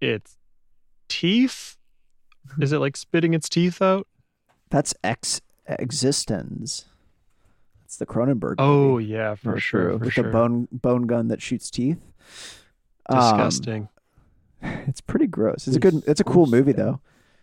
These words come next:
Speaker 2: It's
Speaker 1: Mm-hmm.
Speaker 2: kind of crazy that, uh, that, uh, Sega sponsored that movie.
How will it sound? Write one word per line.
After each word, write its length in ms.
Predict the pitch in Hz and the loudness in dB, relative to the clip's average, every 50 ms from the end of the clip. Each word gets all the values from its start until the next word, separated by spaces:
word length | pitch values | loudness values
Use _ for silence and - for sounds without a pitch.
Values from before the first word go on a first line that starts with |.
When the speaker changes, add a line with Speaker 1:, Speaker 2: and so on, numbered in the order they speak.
| _ _ _ _ _ - | _ _ _ _ _ -2
Speaker 2:
It's 100 | 147 147 | -2 0
Speaker 1:
Mm-hmm. 60 | 139 | 4
Speaker 2:
kind 140 | 143 160 175 | 4 4 4
of 80 | 190 - | 4 0
crazy 360 | - 131 127 131 123 135 127 | 2 2 2 2 4 2 0
that, 260 | 107 113 110 110 113 | 0 2 0 0 0
uh, 400 | 110 107 104 101 101 92 82 104 113 123 - _ _ _ _ _ _ _ _ _ _ _ _ _ _ _ _ - | 0 0 0 -2 -2 -2 -4 -6 -8 -10 -14 _ _ _ _ _ _ _ _ _ _ _ _ _ _ _ _ -6
that, 220 | - 110 104 104 | -4 -2 -2 -2
uh, 140 | 101 98 98 92 | -2 -2 -4 -4
Sega 800 | 87 - - - - - 110 104 107 101 104 95 95 92 - 123 _ _ _ _ - | -6 -6 -6 -6 -4 -2 -2 -2 -2 -2 -2 -4 -2 -4 -6 -8 _ _ _ _ -18
sponsored 460 | - - - - - 160 - - - | -14 -8 -8 -6 -6 -8 -10 -10 -8
that 160 | - - - | -8 -10 -8
movie. 400 | - - - - - - 143 - | -10 -12 -12 -10 -10 -10 -10 -12